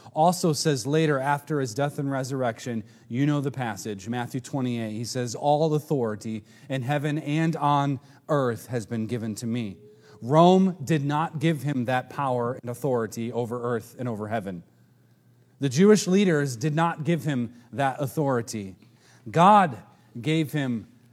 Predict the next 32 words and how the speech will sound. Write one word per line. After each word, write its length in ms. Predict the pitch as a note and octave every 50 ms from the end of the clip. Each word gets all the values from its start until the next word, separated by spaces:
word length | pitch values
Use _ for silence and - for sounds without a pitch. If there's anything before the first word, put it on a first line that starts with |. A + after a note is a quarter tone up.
| _ _ _
that 320 | - A2 C#3+ C#3 B2+ - -
authority, 760 | C3 B2+ - D3+ C3+ C3+ C3 A#2+ A2 - - A#2 A2 A2+ B2
and 220 | D#3 D#3+ E3+ E3
no 240 | E3+ G3 G#3+ B3 B3+
human 540 | A3+ F3 - - A#3 A#3 A3+ A3+ G#3+ G3+ F3
kingdom 600 | - - A3+ A#3 A3+ F#3+ D#3 C#3 C3 C#3 D#3+ D3+ - - - - _
can 200 | - - F#3 F3+
rival 600 | E3+ D#3+ D3+ E3 F3+ F#3+ G3 G#3+ G#3+ F#3+ G#3+ G#3
him 480 | F#3+ C#3+ D#3 D#3+ D3 C#3+ C#3+ C#3+ C#3+ B2 - - - -
or 220 | C#3+ D3+ D#3 D3+
conquer 560 | - - - E3+ D#3+ D3+ - - D3+ C3+ B2+
him. 420 | A#2 G2 C3 C#3 B2+ G#2 F#2+ F2+ - _ _ _ _ _ _ _ _ _ _ _ _ _ _ _ _ _ _ _ _ _ _ _ _ _ _ _ _
This 180 | C#3+ D3+ C#3+ -
is 240 | D3+ B2 G#2+ A#2 - -
off 220 | C#3 C3+ A#2 -
the 60 | C#3
beaten 280 | B2+ C3+ C3+ C3+ A#2 A#2
path. 320 | B2+ B2 A#2+ B2 B2+ -
I 40 | A#2
don't 100 | A2+ A#2
want 120 | B2 B2
to 60 | B2 A2
go 100 | A#2+ A2
far 340 | - - - A#2 A#2+ B2
with 200 | B2 C3 C3 A#2+
it, 180 | C3+ C3+ C3+ C3 - - _ _ _ _ _ _ _ _ _ _
but 140 | - B2+ B2+
when 140 | A#2+ A#2+ B2+
we 120 | C3+ C#3+
talk 320 | C#3+ - D3+ C#3 D3 - -
about 280 | D3 C3+ B2 B2 -
authority, 840 | B2+ A#2+ - - - B2 A#2+ C3 C#3 C#3 C3+ - D#3+ D#3 D#3+ E3 D#3+